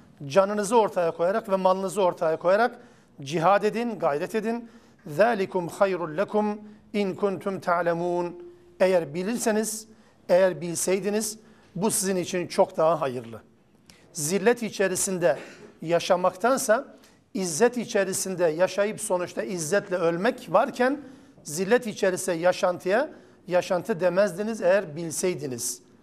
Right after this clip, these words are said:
Onun için bu sizin için çok daha hayırlıdır. "Lev kâne aradan qariben ve seferan qasidan." Eğer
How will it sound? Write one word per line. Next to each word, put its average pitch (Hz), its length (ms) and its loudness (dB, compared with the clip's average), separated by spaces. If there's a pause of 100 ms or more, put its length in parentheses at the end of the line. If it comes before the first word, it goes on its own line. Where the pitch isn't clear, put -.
(220)
Onun 214 160 4
için 175 300 -4
bu 262 240 0 (340)
sizin 208 240 -2
için 208 260 -4
çok - 260 0
daha 160 180 4
hayırlıdır. 117 640 -10 (840)
"Lev 233 280 4
kâne 262 340 4
aradan 214 520 4 (580)
qariben 240 840 0
ve 185 60 6
seferan 226 680 2
qasidan." 151 520 0 (840)
Eğer 233 480 2